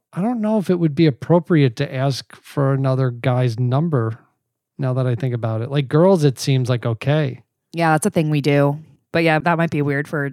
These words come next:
Speaker 2: a dude.
Speaker 1: Yeah, like, I don't think I would say, like, "Oh, that guy's cool. Hey, let me have your number."
Speaker 2: <laughs> Really?
Speaker 1: I don't know. It just, it's weird. I don't think I've ever done that.
Speaker 2: Why is it weird if your kids are, like, hitting it off at the play park or whatever?
Speaker 1: Yeah,
Speaker 2: The
Speaker 1: no,
Speaker 2: playground?
Speaker 1: I don't know. I'm, I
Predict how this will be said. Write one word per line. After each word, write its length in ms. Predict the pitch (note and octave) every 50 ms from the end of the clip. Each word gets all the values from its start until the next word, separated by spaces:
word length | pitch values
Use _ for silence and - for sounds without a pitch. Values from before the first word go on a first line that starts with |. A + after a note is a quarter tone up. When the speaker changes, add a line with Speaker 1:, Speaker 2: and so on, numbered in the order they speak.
| -
Speaker 2:
a 120 | - D3+ D3
dude. 360 | C3+ C3+ C#3 C#3+ C#3 C#3 C#3
Speaker 1:
Yeah, 220 | C#3+ D3+ F3 E3+
like, 180 | C#3+ B2 A#2+ A2+
I 120 | C#3 D3+
don't 220 | D#3+ F3 E3 C#3 -
think 160 | - D#3+ D3
I 60 | D3 C3+
would 180 | C3+ C3 A#2
say, 160 | - C#3+ C#3
like, 220 | C#3+ C#3+ C#3+ C3 D3
"Oh, 120 | D#3 D3+
that 140 | C#3 C#3+ C#3
guy's 240 | - C#3+ C3 A#2+ -
cool. 260 | - - F3+ E3 C3+
Hey, 240 | B2+ D#3 D#3+ C#3+ A#2
let 220 | A#2 C3+ C3+ C3+
me 240 | C3+ C3+ C3 C3 B2+
have 280 | A2 - D3 C#3+ B2+ B2
your 140 | C3+ C3
number." 580 | B2 B2+ C#3+ D#3 E3 E3 C#3 B2+ - C3+ C#3 A#2 -
Speaker 2:
<laughs> 40 | F#4 - - _ - E4 - _ -
Really? 520 | G#3 F#3+ G3 G#3+ B3+ F#4 G#4 A4 A#4 A4+ _ - -
Speaker 1:
I 80 | D3+ E3+
don't 200 | G#3 B3 A#3+ G#3+
know. 180 | G#3+ B3 B3+
It 140 | G3 E3+ C#3
just, 260 | - G3+ E3+ - -
it's 200 | E3+ C#3+ - - -
weird. 540 | C3+ C3 D#3 G3+ A#3+ A3+ B2+ A2 B2+ - -
I 60 | C#3 C#3+
don't 140 | E3 F3+
think 120 | F3 G3+ F#3+
I've 100 | F#3 F3+
ever 180 | F#3+ F3 F3 D#3+
done 280 | C3+ B2+ C3 D#3 F#3 F3
that. 220 | C#3 A#2 A2+ - _ _ _ _ _
Speaker 2:
Why 240 | - A3 B3+ C#4+ D#4+
is 120 | F4+ E4+ E4+
it 100 | E4+ C#4+
weird 400 | D4 E4+ G#4 F#4+ A#3 F3+ E3+ F#3
if 100 | F3 A3+
your 100 | G#3+ -
kids 220 | - A3 G3+ F#3+ A3+
are, 80 | G#3+ - -
like, 180 | G#3+ G3+ F#3+ -
hitting 300 | - - G3 F#3 G3+ G3+
it 80 | G3+ F3+
off 300 | E3 E3 F3 F#3+ - - -
at 80 | F#3+ -
the 60 | F3+
play 180 | - F3+ F3 E3+
park 340 | - F3+ E3+ F3 F3 -
or 40 | E3+
whatever? 440 | D#3+ D#3+ D#3+ D#3 E3 E3+ F3+ F#3+ - _ _ _ _ _ _ _ -
Speaker 1:
Yeah, 440 | C#3+ C3 B2 B2 B2 B2 B2 B2 C3
Speaker 2:
The 60 | -
Speaker 1:
no, 60 | E3 E3
Speaker 2:
playground? 520 | F#3 G3+ A3 A#3 G3 D3+ B2 G2+ G2+ - _ -
Speaker 1:
I 60 | D#3+ F3+
don't 140 | G3+ G3+ F3
know. 240 | C#3+ A#2 A#2 B2 C3
I'm, 220 | C#3 D3 C#3+
I 40 | B2